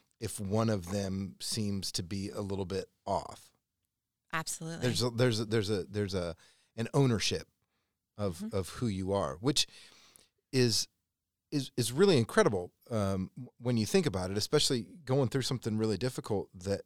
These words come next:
Speaker 1: that could, that could really rob you of, uh, your sense of self, as assault, I mean, that does. It, it robs
Speaker 2: Mm-hmm.
Speaker 1: people. It's a,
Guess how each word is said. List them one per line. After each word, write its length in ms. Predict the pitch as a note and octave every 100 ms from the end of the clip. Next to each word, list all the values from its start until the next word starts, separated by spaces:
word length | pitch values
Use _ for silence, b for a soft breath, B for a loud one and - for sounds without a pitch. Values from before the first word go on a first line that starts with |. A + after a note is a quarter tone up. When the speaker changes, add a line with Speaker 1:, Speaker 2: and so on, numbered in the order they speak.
| -
Speaker 1:
that 240 | G2+ F2
could, 280 | - G2+ E2 _ _ _ -
that 100 | -
could 160 | G2+
really 200 | A2+ G#2
rob 460 | F2+ F2+ F#2 B2 B2+
you 300 | F#2 D2+ C2 _ _ _ _ _ -
of, 460 | G#2 F#2 F2 - - _ _ _
uh, 40 | - - G#2+ G2+
your 140 | G#2
sense 300 | - G#2+ -
of 100 | E2
self, 460 | - F#2 - - - E3
as 300 | G2+ F#2+ -
assault, 380 | - - G2+ - _ _ _ _ _ _ -
I 40 |
mean, 100 | F#2
that 80 | - _ _ _ -
does. 520 | B2 C3 - - - -
It, 120 | G2+ G#2
it 60 | -
robs 420 | F#2 A2 C#3 A#2
Speaker 2:
Mm-hmm. 140 | A2 A2+
Speaker 1:
people. 260 | - D#2
It's 140 |
a, 40 | F2+